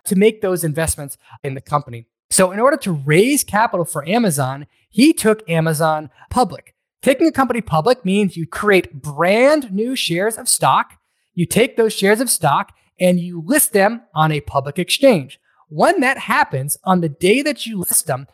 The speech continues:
the investors that buy your stock, that money goes directly to the company itself. So a lot of companies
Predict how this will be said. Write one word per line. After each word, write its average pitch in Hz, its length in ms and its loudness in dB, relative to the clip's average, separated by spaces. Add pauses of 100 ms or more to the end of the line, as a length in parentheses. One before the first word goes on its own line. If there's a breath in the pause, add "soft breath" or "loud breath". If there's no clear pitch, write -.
(140)
the 190 140 4
investors 226 560 0
that 160 360 -4
buy 175 340 2
your 262 240 -6
stock, 247 480 0 (380)
that - 240 2
money 233 260 2
goes 196 260 2
directly 170 880 -2 (200 soft breath)
to 208 120 2
the 170 100 -4
company 190 420 -2
itself. 170 600 0
So 175 160 -6
a 165 60 -6
lot 254 220 6
of - 80 -4
companies 180 440 -6